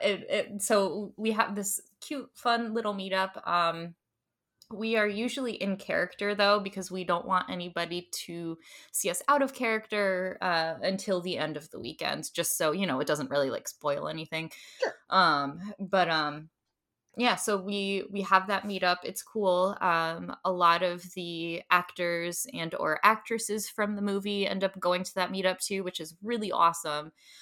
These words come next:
Speaker 1: Um, so, you know, it, mm, sometimes they have, you know, like, handlers with them, but it's all very chill. Um, so if you're,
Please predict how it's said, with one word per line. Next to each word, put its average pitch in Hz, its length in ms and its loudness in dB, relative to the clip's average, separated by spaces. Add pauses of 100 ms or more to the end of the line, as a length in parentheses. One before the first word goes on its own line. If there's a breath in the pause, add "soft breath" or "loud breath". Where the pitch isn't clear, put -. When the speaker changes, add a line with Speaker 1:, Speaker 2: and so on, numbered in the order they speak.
(140 soft breath)
Speaker 1:
Um, 151 420 -2
so, 160 800 0
you 214 140 0
know, 160 240 2
it, 170 180 -2 (680)
mm, 233 420 -6
sometimes 320 880 -4
they 294 160 -2
have, 262 500 0 (220)
you 240 160 -2
know, 196 160 2
like, 180 220 -2
handlers 233 760 0
with 226 200 -4
them, 202 480 0
but 180 340 2 (460 loud breath)
it's 220 200 0
all 247 240 6
very 190 340 2
chill. 196 720 -2 (480)
Um, 160 640 -2
so 185 540 2
if 185 180 -4
you're, 220 200 4